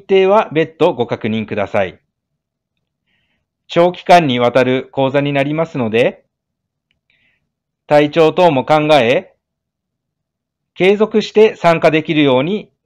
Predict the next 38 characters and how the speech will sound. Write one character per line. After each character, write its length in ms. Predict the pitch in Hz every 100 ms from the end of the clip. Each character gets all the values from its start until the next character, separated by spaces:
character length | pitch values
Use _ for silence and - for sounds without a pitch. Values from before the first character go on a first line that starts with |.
| -
頑 180 | 120 110
張 100 | 113
っ 120 | -
て 120 | 196
く 100 | 170
だ 120 | 117
さ 160 | - 87
い。 120 | 76 _ _ _ _ _ _ _ _ _ _ _ _ _ _ _ -
ま 160 | 123 131
た、 300 | 127 127 -
合 120 | 120
わ 80 | 151
せ 120 | 151
て 420 | 131 135 190 - _ _
受 160 | 117 139
講 220 | 165 170
料 200 | 190 180
金、 340 | 180 135 127 _
受 160 | 131 160
験 240 | 208 208
料 160 | 185 170
に 140 | 165
つ 140 | - 196
い 80 | 185
て 100 | 180
も 320 | 220 214 -
ご 100 | 117
確 220 | 127 -
認 240 | 110 117 165
を 220 | 202 -
お 80 | 104
願 240 | 101 87 87
い 40 |
い 40 |
た 100 | 82
し 140 | 78 87
ま 140 | 78
す。 220 | _ _